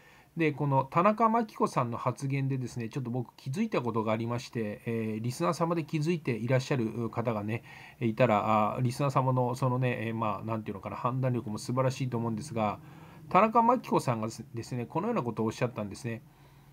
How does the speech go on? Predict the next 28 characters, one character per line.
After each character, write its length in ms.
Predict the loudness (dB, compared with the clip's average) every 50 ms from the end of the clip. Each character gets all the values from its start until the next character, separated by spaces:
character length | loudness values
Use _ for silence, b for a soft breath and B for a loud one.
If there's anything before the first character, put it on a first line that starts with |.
| B B B -12 2
玉 300 | 6 6 8 8 6 4
木 180 | 4 2 2 2
雄 140 | 2 2 2
一 180 | 0 -2 -2
郎 160 | -2 0 0 0
の、 420 | -2 -4 -4 -4 -4 -2 -2 0
ま 120 | 0 0
あ、 80 | 0 0
報 320 | 0 -2 -2 -2 -2 0
道 180 | 0 0 0 2
の 140 | 0 -2 -2
タ 140 | -2 -2 -2
イ 60 | -2
ミ 140 | -2 -2 -2
ン 60 | -2
グ 80 | -2
に 160 | -2 -2 -2 -2
疑 100 | 0 0
問 240 | 0 0 0 0
が 100 | 0 0
あ 40 | 0
る 80 | 0 -2
と、 180 | -6 -10 -10
テ 160 | -6 -4 -2 -2
レ 80 | -2
ビ 80 | -4 -6
で 140 | -10 -12 -12
ね、 160 | -12 -12